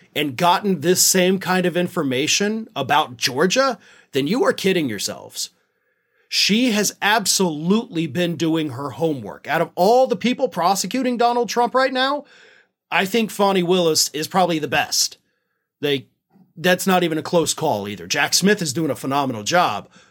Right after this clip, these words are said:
Fani Willis is running laps around Jack Smith, though. She's keeping it tight-lipped. She's keeping it in-house.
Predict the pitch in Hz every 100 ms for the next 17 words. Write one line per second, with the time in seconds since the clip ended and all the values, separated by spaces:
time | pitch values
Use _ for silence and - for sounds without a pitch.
0 | _ - 170 139 120 190 175 117 - -
1 | - - 110 92 - _ _ _ 143 151
2 | 156 131 113 147 135 - 110 107 104 113
3 | 95 87 - 101 92 85 62 - _ _
4 | _ _ _ - _ _ - 196 - -
5 | 208 208 214 226 180 196 120 127 131 -
6 | - _ _ _ _ _ _ _ _ _
7 | _ - - 104 - 185 196 196 196 185
8 | 185 123 131 123 - -